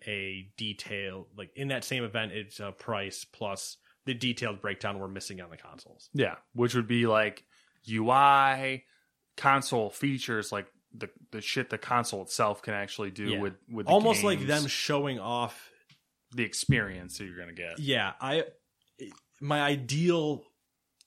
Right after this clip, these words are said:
Speaker 1: preference would be to see them almost turn it on. You know,
Speaker 2: Mm-hmm.
Speaker 1: you see, you see a, uh, a real life turned video demo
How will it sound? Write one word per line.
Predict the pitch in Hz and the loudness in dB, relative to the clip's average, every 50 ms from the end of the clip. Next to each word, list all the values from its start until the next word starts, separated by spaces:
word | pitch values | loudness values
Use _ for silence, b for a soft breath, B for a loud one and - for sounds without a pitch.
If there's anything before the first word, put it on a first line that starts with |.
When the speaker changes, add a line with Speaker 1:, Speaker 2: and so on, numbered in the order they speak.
| _ - _ | _ -20 _
Speaker 1:
preference | - - - 131 117 - - 104 92 92 90 - - - - - b b b b b b b b b | -14 -2 -2 -2 -2 -2 -6 -10 -10 -10 -12 -12 -12 -14 -14 -16 b b b b b b b b b
would | 113 123 123 113 107 | -4 -4 -4 -2 -2
be | 117 117 117 117 | 0 0 0 -2
to | 110 - 117 | -4 -6 -8
see | 104 - - 135 135 135 139 | -8 -6 -4 -2 -2 -2 -2
them | 131 139 131 127 123 117 104 - _ _ _ _ _ _ _ _ _ _ _ _ _ _ | -2 -2 -2 0 -2 -4 -6 -8 _ _ _ _ _ _ _ _ _ _ _ _ _ _
almost | 131 135 147 160 170 165 156 - - - - _ _ _ _ _ _ _ _ _ _ _ _ _ _ | -6 -4 -2 0 2 0 0 0 -4 -8 -14 _ _ _ _ _ _ _ _ _ _ _ _ _ _
turn | - - - 120 127 | -10 -6 -4 -4 -2
it | 143 151 | 0 0
on. | 143 117 101 107 120 123 - _ _ _ _ _ _ _ _ _ _ _ _ _ _ | 0 0 0 -2 -6 -8 -14 _ _ _ _ _ _ _ _ _ _ _ _ _ _
You | 113 107 | -8 -6
know, | 98 92 92 - _ _ _ _ - | -6 -8 -8 -14 _ _ _ _ -8
Speaker 2:
Mm-hmm. | 135 113 117 113 104 98 | -6 -4 -4 -4 -4 -4
Speaker 1:
you | 120 127 | -6 -6
see, | 120 - - - 143 135 135 131 131 - | -4 -4 -4 -2 -2 -2 -2 -2 -6 -8
you | - 127 120 | -10 -10 -8
see | - - 156 147 143 135 127 123 117 117 | -6 -4 -2 -2 -2 0 0 -2 -2 -2
a, | 110 110 | -2 -2
uh, | 107 101 95 92 92 95 - _ _ _ _ _ _ _ _ _ _ _ _ _ _ _ _ _ _ _ _ _ _ _ _ _ - | -2 -2 -4 -6 -8 -12 -16 _ _ _ _ _ _ _ _ _ _ _ _ _ _ _ _ _ _ _ _ _ _ _ _ _ -6
a | 127 123 | -6 -4
real | 117 113 135 139 139 135 | -2 0 0 0 0 0
life | 123 120 120 117 - - | 0 -2 -2 -2 -4 -6
turned | - - - 123 120 113 110 110 107 104 101 - - _ _ _ _ _ _ _ _ _ _ _ _ _ _ _ _ _ _ _ | -12 -8 -6 -4 -4 -4 -4 -6 -8 -10 -14 -16 -20 _ _ _ _ _ _ _ _ _ _ _ _ _ _ _ _ _ _ _
video | 120 117 120 127 117 117 110 104 101 98 | -14 -6 -6 -2 -2 0 0 -2 -2 -4
demo | 98 107 104 98 95 92 90 92 92 | -2 -2 -2 -2 -2 -6 -12 -12 -14